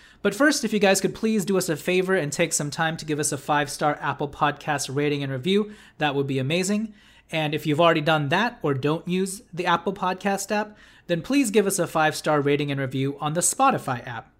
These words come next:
And we know all of you use Spotify to some degree, so we'd love it if you could also help raise our exposure on that platform as well. All right, so let's get into it. For this first segment, Tommy,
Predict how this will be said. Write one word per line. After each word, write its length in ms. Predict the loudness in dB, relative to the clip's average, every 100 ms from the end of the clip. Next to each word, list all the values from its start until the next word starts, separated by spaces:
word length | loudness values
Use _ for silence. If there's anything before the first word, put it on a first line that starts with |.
| -10
And 140 | -6
we 120 | -2
know 280 | 2 4 4
all 240 | 4 2 4
of 100 | 2
you 80 |
use 400 | 0 2 0 0
Spotify 460 | 0 -2 0 -2 -2
to 100 | -4
some 300 | -4 -4 -2
degree, 400 | -2 -2 -2 -4
so 200 | -2 4
we'd 220 | 4 4 2
love 180 | 4
it 100 | 4
if 140 | 2 -6
you 60 |
could 120 | -2 2
also 320 | 2 2 -2
help 300 | 0 -2 0
raise 300 | 2 2 0
our 100 | -2
exposure 460 | -2 -2 -2 -2
on 160 | -2 -2
that 240 | -4 -6
platform 520 | -4 -4 -4 -6 -6 -4
as 280 | -6 -6 -8
well. 360 | -10 -10 -14 _ _ _ -20 -20 -2
All 80 | 4
right, 180 | 4 4
so 120 | 2
let's 260 | 2 0 0
get 140 | 0
into 200 | 0 -2
it. 220 | -8 -10
For 200 | _ -2
this 180 | -2 -2
first 320 | 0 0 0
segment, 440 | 0 0 0 -2 0
Tommy, 460 | 0 0 -2 -6